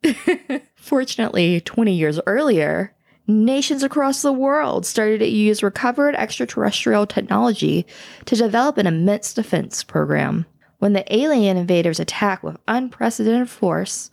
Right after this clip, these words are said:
the U S president, teams of scientists, and brave fighter pi-, pilots spring into action to save the planet from a seem-, seemingly invincible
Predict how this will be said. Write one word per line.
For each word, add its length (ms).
the 100
U 220
S 140
president, 560
teams 400
of 80
scientists, 680
and 180
brave 360
fighter 320
pi-, 380
pilots 680
spring 400
into 180
action 460
to 100
save 320
the 80
planet 380
from 160
a 80
seem-, 480
seemingly 600
invincible 640